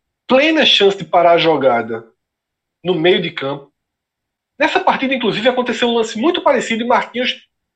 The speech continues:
na reta final do jogo, fez a falta no meio de campo antes de virar um problema.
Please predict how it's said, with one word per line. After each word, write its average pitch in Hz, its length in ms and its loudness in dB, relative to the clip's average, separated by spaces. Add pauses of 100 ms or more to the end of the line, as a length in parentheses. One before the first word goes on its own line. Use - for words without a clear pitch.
(160)
na 180 120 0
reta 240 220 2
final 220 240 -2
do 190 100 -2
jogo, 208 300 0
fez 254 240 2
a 254 100 4
falta 233 360 2
no 262 80 0
meio 262 160 2
de 254 120 -2
campo 262 440 0
antes 302 180 2
de 277 100 -2
virar 262 220 4
um 247 60 -4
problema. 196 640 2